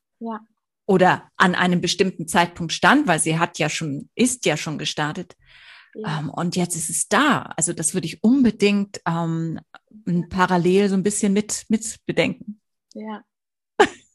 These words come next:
Speaker 1: Ja, du
Speaker 2: Aber
Speaker 1: fragst
Speaker 2: wir
Speaker 1: mich
Speaker 2: waren bei den, ja,
Speaker 1: ja,
Speaker 2: sag.
Speaker 1: motorischen, ähm,
Speaker 2: Genau, da waren wir.
Speaker 1: Fähigkeiten.
Speaker 2: Ja.
Speaker 1: Ähm, das ist tatsächlich, ich glaube auch von, von Mensch zu Mensch da,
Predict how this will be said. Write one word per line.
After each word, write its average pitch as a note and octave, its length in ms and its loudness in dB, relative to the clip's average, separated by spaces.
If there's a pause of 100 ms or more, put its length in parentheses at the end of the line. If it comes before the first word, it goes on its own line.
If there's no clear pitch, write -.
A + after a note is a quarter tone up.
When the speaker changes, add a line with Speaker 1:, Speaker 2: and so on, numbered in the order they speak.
(800)
Speaker 1:
Ja, G#3+ 120 2
du B3 80 4
Speaker 2:
Aber B3+ 80 0
Speaker 1:
fragst A3+ 200 6
Speaker 2:
wir A#3+ 120 10
Speaker 1:
mich A3+ 80 4
Speaker 2:
waren D4+ 140 6
bei C#4 120 4
den, A#3+ 340 2
ja, A3 160 4
Speaker 1:
ja, G3 160 2
Speaker 2:
sag. G3 220 0
Speaker 1:
motorischen, G#3 800 0
ähm, F#3+ 240 0
Speaker 2:
Genau, G#3+ 360 8 (140)
da F#3 160 2
waren F#3+ 220 6
wir. D#3 120 2
Speaker 1:
Fähigkeiten. D#3+ 600 -10
Speaker 2:
Ja. - 140 2 (100)
Speaker 1:
Ähm, G3 420 -6 (280)
das A#3 180 6
ist D4 120 2
tatsächlich, A#3 640 6 (560)
ich - 160 -2
glaube G3 240 4
auch F#3+ 260 4
von, F#3 340 -2 (360)
von F#3 300 0 (140)
Mensch F#3+ 360 0
zu F#3+ 120 -2
Mensch F#3+ 360 -2
da, F3 260 -2